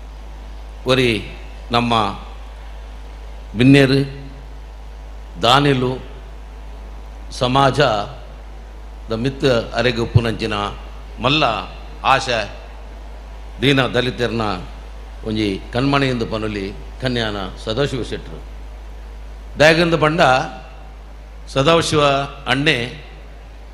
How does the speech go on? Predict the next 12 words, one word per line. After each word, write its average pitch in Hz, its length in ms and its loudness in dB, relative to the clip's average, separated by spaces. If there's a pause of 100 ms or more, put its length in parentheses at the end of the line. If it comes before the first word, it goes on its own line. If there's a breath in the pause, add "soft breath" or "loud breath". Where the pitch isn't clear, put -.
(1120)
ಒಂಜಾತ್ 156 800 4
ದಿನೋಡ್ 143 280 4
ದುಂಬು 139 440 -2 (720)
ತನ್ನ 135 260 4
ಸೇವಾ 151 380 6
ಕಂಕರಿಯನ್ನು 135 840 -2
ಪ್ರಾರಂಭ 139 340 2
ಮಲ್ತಿರುಂದಾಂಡಲ 110 840 -2 (1160)
ದೇವೇರ 175 320 8
ಕೊರ್ನೆಂಚಿನ 147 540 4 (400)
ಆ 123 140 8
ಒಂಜಿ 127 560 2